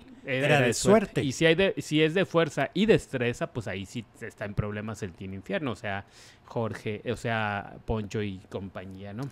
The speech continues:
Speaker 2: Oye, que Niurka sigue hablando y hablando y hablando de la casa y de VIX y todo lo que hace siempre. Pero yo digo, Niurka, o sea, dices que es fraude, pero tu hijo sigue adentro.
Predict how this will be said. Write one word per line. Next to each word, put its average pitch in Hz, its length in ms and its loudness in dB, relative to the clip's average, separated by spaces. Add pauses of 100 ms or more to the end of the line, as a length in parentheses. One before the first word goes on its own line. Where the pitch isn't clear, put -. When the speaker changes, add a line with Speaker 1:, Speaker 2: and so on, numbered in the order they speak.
(300)
Speaker 2:
Oye, 160 200 4
que 139 380 2
Niurka 170 420 4
sigue 165 280 0
hablando 143 340 2
y 143 100 2
hablando 123 340 0
y 135 100 0
hablando 117 500 -4 (320)
de 120 240 -6
la 113 180 -4
casa 123 460 0
y 113 100 -4
de 110 140 -6
VIX 113 440 -6
y 117 80 -4
todo 117 180 -4
lo 120 120 -2
que 117 260 -4
hace 113 360 -4
siempre. 127 440 -2 (340)
Pero 151 120 4
yo 170 140 6
digo, 170 240 4
Niurka, 175 640 6
o 147 100 -2
sea, 151 160 2
dices 170 460 2
que 160 160 2
es 143 140 0
fraude, 175 380 6
pero 139 200 4
tu 151 80 0
hijo 170 180 4
sigue 170 200 4
adentro. 165 560 6